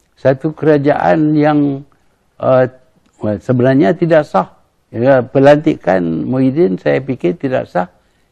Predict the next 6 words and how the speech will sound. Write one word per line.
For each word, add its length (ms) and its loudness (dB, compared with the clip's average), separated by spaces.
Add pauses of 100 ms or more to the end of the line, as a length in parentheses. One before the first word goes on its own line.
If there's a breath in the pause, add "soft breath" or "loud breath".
(120)
Yang 320 0
pertamanya, 800 0 (720)
uh, 320 2
kita 480 2
nak 240 0
bercakap 400 0